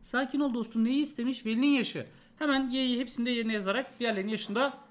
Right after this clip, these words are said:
bulabilirsin. <clears throat> Bir annenin yaşı oğlunun yaşının dört katından beş fazladır. Hemen tablo yapıyorum. Anne, oğlu. İlk cümleyi hemen denkleme dökeyim mi?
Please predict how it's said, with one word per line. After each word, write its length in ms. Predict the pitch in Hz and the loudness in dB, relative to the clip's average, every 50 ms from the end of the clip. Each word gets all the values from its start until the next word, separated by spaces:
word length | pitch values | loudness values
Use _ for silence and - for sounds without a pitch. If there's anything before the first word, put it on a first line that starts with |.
| - - _ | -20 -14 _
bulabilirsin. 1120 | 156 160 185 202 214 208 - - - - 135 156 151 170 175 170 - - - - 147 117 101 - - - - - - | 0 4 4 6 6 4 0 -6 -10 -8 -6 -4 -2 -2 -4 -4 -8 -12 -8 -6 -6 -6 -6 -10 -16 -20 -20 -8 -4
<clears throat> 20 | 175 202 165 120 104 - - - - - - - - - - - - - - - - - - - - - - - - - - - - | -2 -2 -2 -2 -4 -8 -14 -20 -20 -20 -20 -20 -20 -20 -20 -20 -20 -20 -20 -20 -20 -20 -20 -20 -20 -20 -20 -20 -20 -20 -20 -8 0
Bir 200 | 156 247 349 349 - - | 2 2 2 2 2 4
annenin 520 | 247 277 269 247 220 170 139 123 117 113 | 4 6 6 6 4 4 2 2 0 0
yaşı 360 | 151 196 180 - - 117 113 - - - - - - - - - - - | 0 0 0 0 -4 -6 -8 -8 -12 -20 -20 -20 -20 -20 -20 -20 -4 0
oğlunun 360 | 180 220 269 285 311 285 285 | 0 2 4 4 4 4 4
yaşının 460 | 262 220 175 160 - 220 233 240 196 | 4 2 0 -2 -2 -4 -4 -2 0
dört 200 | 220 240 226 226 | 0 0 0 -2
katından 380 | - 165 160 - 202 208 202 165 | -4 -4 -4 -2 -4 -4 -2 -2
beş 160 | 170 165 160 | -4 -4 -4
fazladır. 380 | - - 120 110 110 - - 131 | -4 -6 -6 -6 -8 -12 -10 -4
Hemen 320 | 160 262 285 277 269 247 | 0 2 2 2 2 0
tablo 300 | - 220 196 175 180 180 | 0 0 0 0 0 0
yapıyorum. 280 | 156 - - 110 - - - - | -2 -2 -4 -8 -12 -12 -8 -4
Anne, 680 | 185 202 220 220 208 175 147 127 113 139 180 220 - - - - - - _ _ _ - - - - - | -2 0 2 2 0 0 0 0 -2 -2 -4 -6 -10 -16 -20 -20 -20 -20 _ _ _ -20 -20 -20 -8 -4
oğlu. 520 | 156 165 160 156 151 139 123 110 - - - - - - - - - - - - - - - - - - _ _ _ - - - _ - - - | 0 2 4 4 4 2 0 -2 -4 -8 -14 -20 -20 -20 -20 -20 -20 -20 -20 -20 -20 -20 -20 -20 -20 -20 _ _ _ -20 -20 -20 _ -20 -4 0
İlk 220 | 262 302 294 294 | 0 0 0 0
cümleyi 360 | - 226 220 208 196 196 202 | -2 0 0 2 2 2 2
hemen 280 | 208 226 233 220 190 170 - - - - | 2 0 0 -2 -4 -6 -12 -14 -4 -2
denkleme 380 | 185 196 190 - 196 196 190 | -2 -2 -2 -2 -2 0 0
dökeyim 300 | 196 220 214 - 240 151 | 0 0 -2 -2 -2 -2
mi? 120 | 107 101 | -4 -6